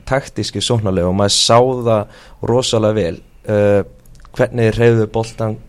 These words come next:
hvernig, hérna, leikmennirnir stóðu á vellinum og þeir voru líka að halda boltanum á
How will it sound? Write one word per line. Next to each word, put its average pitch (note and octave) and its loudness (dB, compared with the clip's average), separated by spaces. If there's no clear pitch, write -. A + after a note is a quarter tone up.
hvernig, A2+ -2
hérna, G2 2
leikmennirnir G#2+ 4
stóðu A2 4
á G#2 4
vellinum A2 -4
og F#2 -2
þeir G#2 4
voru G#2 2
líka G#2+ -10
að F2+ -12
halda C3+ -4
boltanum G#2 -10
á B2 -6